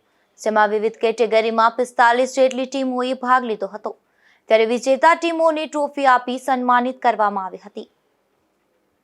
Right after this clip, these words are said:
પોરબંદરમાં યંગ એફ સી ફૂટબોલ ક્લબ અને એકેડેમી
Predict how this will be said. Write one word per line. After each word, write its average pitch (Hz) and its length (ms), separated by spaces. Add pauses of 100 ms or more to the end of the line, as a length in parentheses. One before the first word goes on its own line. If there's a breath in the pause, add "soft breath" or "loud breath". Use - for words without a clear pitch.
(360)
પોરબંદરમાં 269 760
યંગ 294 260
એફ 285 200
સી 269 140 (100)
ફૂટબોલ 240 520
ક્લબ 220 260 (140)
અને 226 140
એકેડેમી 254 520